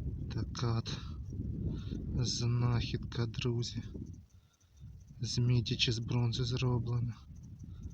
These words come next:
Така ось, друзі, знахідочка наступна. Це бубенець був колись. Так, а ну рисуночки. З міді чи з бронзи зроблений.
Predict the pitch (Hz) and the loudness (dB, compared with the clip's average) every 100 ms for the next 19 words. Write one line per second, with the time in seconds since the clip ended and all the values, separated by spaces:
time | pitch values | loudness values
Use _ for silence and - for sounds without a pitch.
0 | - - - - - - - - _ _ | -12 -16 -14 -12 -10 -12 -14 -20 _ _
1 | _ - 131 120 147 131 117 - 127 101 | _ -4 -2 2 6 8 8 4 2 2
2 | 120 170 190 - 160 185 - 175 175 - | 4 8 8 8 6 6 6 6 6 6
3 | 180 170 165 135 - - - _ - - | 4 4 4 2 0 -16 -20 _ -20 -20
4 | - - - - - _ _ - - - | -20 -20 -20 -20 -20 _ _ -14 -14 -18
5 | - - - - - - - 120 _ - | -20 -20 -18 -18 -2 2 2 0 _ -2
6 | 147 139 139 131 143 139 131 117 117 113 | 2 4 4 6 8 8 8 6 0 -2
7 | - 120 113 110 - - 123 113 - 110 | 0 0 0 -2 -4 -2 -2 -2 0 0
8 | 113 117 - 165 160 147 - - - - | 0 -2 0 4 4 4 0 -6 -8 -16
9 | - - - - - - - - - - | -14 -8 0 2 2 -2 -6 -2 0 0
10 | 107 - 120 127 117 117 120 110 120 127 | -2 0 4 4 2 2 2 2 0 2
11 | 117 117 113 131 156 151 139 139 135 123 | 4 2 -2 2 4 4 4 2 2 -2